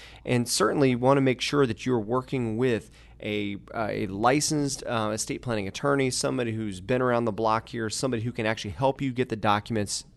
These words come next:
in place to make sure that your family and the people that you intend to inherit your money actually do,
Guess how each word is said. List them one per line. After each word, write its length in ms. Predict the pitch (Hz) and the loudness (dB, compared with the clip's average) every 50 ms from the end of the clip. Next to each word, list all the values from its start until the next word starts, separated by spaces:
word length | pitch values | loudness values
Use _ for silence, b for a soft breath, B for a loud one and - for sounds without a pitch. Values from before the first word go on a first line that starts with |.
| - - | -10 -2
in 180 | 123 131 143 151 | 2 2 4 8
place 500 | - - - 165 151 127 101 95 101 - | 8 8 8 8 4 4 4 2 -2 -2
to 100 | - 120 | -2 2
make 180 | 110 107 95 - | 2 2 2 0
sure 240 | - - 120 110 | -2 0 0 0
that 120 | 101 95 90 | 0 -2 -4
your 240 | 80 82 95 113 117 | -4 -4 -4 -6 -6
family 600 | - - - 151 160 190 202 185 151 107 95 95 | -6 -4 -2 0 0 2 0 0 2 0 2 0
and 100 | 92 92 | 0 -2
the 40 | |
people 260 | 95 - 143 131 135 127 | -2 -4 -2 0 0 -2
that 160 | 117 - - | -2 -4 -8
you 160 | 143 135 127 | -8 -6 -6
intend 800 | 120 110 101 90 - - 131 135 156 143 110 98 95 98 95 - B B B B B B B B B | -6 -6 -8 -10 -12 -12 -10 -8 -8 -8 -8 -8 -10 -10 -12 -14 B B B B B B B B B
to 480 | - - 135 127 120 117 117 113 113 - | 0 4 4 6 6 6 4 2 0 -2
inherit 500 | - 120 110 98 104 120 120 123 120 - | -2 -4 -2 -2 0 0 2 0 0 -2
your 180 | 95 113 107 107 | -2 -2 -2 0
money 380 | 107 104 107 107 104 101 92 | 0 0 0 0 0 0 -2
actually 540 | 62 80 95 101 - - - 104 92 90 92 | 0 0 0 0 0 -4 -6 -4 -4 -4 -6
do, 460 | 87 78 - 95 92 87 87 85 87 | -8 -6 -4 -4 -2 -2 -4 -6 -8